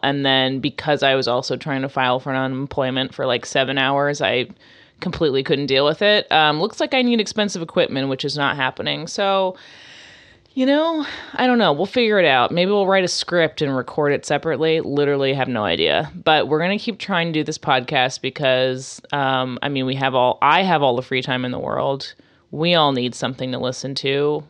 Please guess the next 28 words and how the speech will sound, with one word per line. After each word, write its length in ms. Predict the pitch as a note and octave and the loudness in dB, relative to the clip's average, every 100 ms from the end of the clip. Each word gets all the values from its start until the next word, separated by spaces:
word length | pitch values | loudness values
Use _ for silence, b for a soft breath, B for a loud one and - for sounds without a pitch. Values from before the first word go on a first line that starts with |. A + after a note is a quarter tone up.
| _ _ - | _ _ -8
It's 300 | C#3+ C#3+ D3+ | -8 -6 -10
a, 60 | - _ _ - | -12 _ _ -8
one 200 | F3+ G#3 | -2 0
of 80 | E3+ | 0
the 60 | |
craziest 840 | D3+ C#3+ B2+ C3 A#2 A#2+ - - - | 0 -2 0 0 0 -2 -8 -14 -10
times 500 | - A#2+ B2 C#3+ - | -2 0 0 -4 -2
ever 380 | A#2+ B2 B2 F3 | -2 0 0 -2
for 180 | - C#3+ | -2 0
our 160 | C3 | 2
<laughs> 0 | |
industry. 640 | C3 F#3 A#3+ A#3+ D4 C#4 D4 | 2 2 0 0 0 0 0
So 400 | - F3 E3 E3 B B B B B B B | 0 2 2 -2 B B B B B B B
we're 160 | - G4 | -2 0
gonna, 300 | F4+ D#4 D4 | 4 4 4
we're, 220 | D4 B3+ C4+ | 2 2 0
we're 200 | A#3 C#4 | 0 2
gonna 100 | C4 | 4
hold 240 | B3 A#3+ | 4 4
down 200 | A3 G#3 | 4 2
the 60 | F#3+ | 0
fort 420 | - F3+ C#3+ - | 0 0 2 -2
for 180 | - C3+ | -2 0
y'all. 520 | C3 B2+ A2+ G#2+ - | 4 4 4 2 0
Um, 600 | D3 D#3 D3 D3 C#3+ C#3+ - _ _ _ _ _ - - - | 0 2 2 0 -2 -6 -10 _ _ _ _ _ -20 -20 -14
that 280 | D3+ F#3 G#3+ | 0 0 4
being 220 | A3+ A3 | 2 2
said, 640 | A3 G#3 E3+ E3 F#3+ A#3+ | 0 0 2 2 2 0